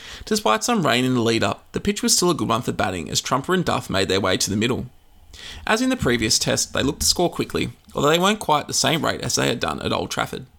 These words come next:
Still, forty-five runs came up in the first half an hour with a little threat from the bowling of Lockwood or Rhodes. At this point, McLaren brought on the left-arm mediums of Hurst.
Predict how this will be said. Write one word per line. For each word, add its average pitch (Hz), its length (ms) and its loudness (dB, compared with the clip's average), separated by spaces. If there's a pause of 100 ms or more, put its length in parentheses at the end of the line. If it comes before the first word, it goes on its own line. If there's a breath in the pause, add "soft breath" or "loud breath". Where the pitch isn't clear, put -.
(500 loud breath)
Still, 208 360 2
forty-five 208 500 2
runs 147 180 2
came 131 220 0
up 131 140 0
in 117 40 -2
the 113 60 -2
first - 300 2
half 135 240 0
an 117 80 -2
hour 107 340 -2
with - 100 -2
a 135 40 2
little 165 200 2
threat - 280 -2
from 117 100 -2
the 113 60 0
bowling 120 340 0
of - 100 -4
Lockwood 117 360 -2
or 113 100 0
Rhodes. 110 460 0 (580 loud breath)
At - 80 0
this 247 160 4
point, - 320 0 (180)
McLaren 156 380 0
brought 170 180 2
on 143 120 2
the 127 60 -2
left-arm 151 440 0
mediums 123 380 0
of 127 80 -6
Hurst. - 480 0